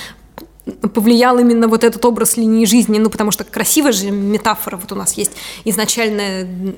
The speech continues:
Д Н К, мы рождаемся, она длинная, и вот она укорачивается, как песок в песочных ч-, ч-, часах, понятно, пока это все не закончится, вот. И отсюда очень много, а, спекуляций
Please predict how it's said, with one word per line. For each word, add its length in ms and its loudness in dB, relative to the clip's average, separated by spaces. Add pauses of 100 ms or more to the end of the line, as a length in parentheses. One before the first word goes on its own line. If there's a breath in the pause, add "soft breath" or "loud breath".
Д 240 -2
Н 80 -2
К, 180 2
мы 120 0
рождаемся, 480 0
она 120 -2
длинная, 520 4 (240 loud breath)
и 60 0
вот 180 0
она 160 2
укорачивается, 760 0
как 220 -10
песок 340 -4
в 40 -18
песочных 520 -8
ч-, 260 -6 (140)
ч-, 80 -12
часах, 400 -2
понятно, 640 -10
пока 160 -6
это 100 -4
все 140 0
не 420 6
закончится, 580 -2
вот. 200 -6
И 180 -2 (420)
отсюда 440 2
очень 340 0
много, 1040 2 (420 loud breath)
а, 300 2
спекуляций 800 -2